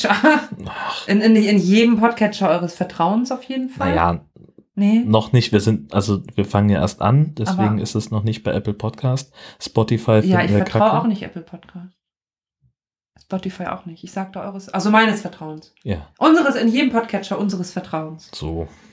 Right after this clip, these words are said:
Speaker 1: Hä? Ah, Jörn, wenn die das hören, dann haben sie den ja schon gefunden.
Speaker 2: Ja.
Speaker 1: Ja, denk mal nach.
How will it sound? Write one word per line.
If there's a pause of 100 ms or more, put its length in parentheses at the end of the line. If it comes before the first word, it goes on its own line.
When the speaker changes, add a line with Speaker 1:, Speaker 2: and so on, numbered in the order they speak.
(1120)
Speaker 1:
Hä? (200)
Ah,
Jörn,
wenn
die
das
hören,
dann
haben
sie
den
ja
schon
gefunden. (960)
Speaker 2:
Ja. (240)
Speaker 1:
Ja,
denk
mal
nach.